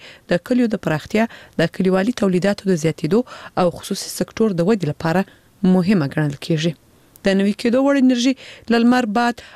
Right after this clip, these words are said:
او د انرژي له نورو طبیعي منابعو د برق تولید ته ویل کېږي. په متحده عربي اماراتو کې د افغانستان د اوبو او انرژي وزیر علي احمد عثماني ویلي چې افغان حکومت له نړیوالو سازمانونو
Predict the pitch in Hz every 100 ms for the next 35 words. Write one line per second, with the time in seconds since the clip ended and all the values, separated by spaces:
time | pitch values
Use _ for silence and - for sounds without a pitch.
0 | - 269 247 226 196 208 208 202 254 226
1 | - 165 180 214 160 156 165 185 220 _
2 | 156 185 165 233 - - - 170 185 -
3 | 143 143 - - 151 - - _ 233 240
4 | 240 214 233 240 214 196 214 202 185 208
5 | - - 247 - - - - - 226 240
6 | 247 233 285 269 233 214 196 247 - 190
7 | 185 180 220 240 165 190 214 180 180 180
8 | 202 240 - - 160 202 247 180 175 -
9 | 226 - - - - 240 240 294 285 240
10 | 233 233 - 196 175 185 202 220 208 -
11 | 170 170 180 240